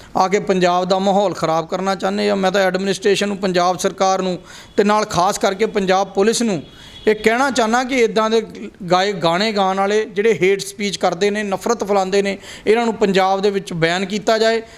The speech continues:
ਤਾਂ ਕਿ ਪੰਜਾਬ ਅਮਨ ਸ਼ਾਂਤੀ ਦੇ ਵਿੱਚ, ਭਾਈਚਾਰਕ ਸਾਂਝ ਦੇ ਵਿੱਚ ਬਣਿਆ ਰਹੇ।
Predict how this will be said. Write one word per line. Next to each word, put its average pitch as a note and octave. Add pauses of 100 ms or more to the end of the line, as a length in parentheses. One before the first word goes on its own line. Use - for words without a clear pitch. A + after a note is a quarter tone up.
(120)
ਤਾਂ G3
ਕਿ G#3+
ਪੰਜਾਬ G3+ (100)
ਅਮਨ A#3+
ਸ਼ਾਂਤੀ G#3
ਦੇ G3+
ਵਿੱਚ, G3+
ਭਾਈਚਾਰਕ F#3+
ਸਾਂਝ F#3+
ਦੇ G3
ਵਿੱਚ G3
ਬਣਿਆ E3+
ਰਹੇ। C3+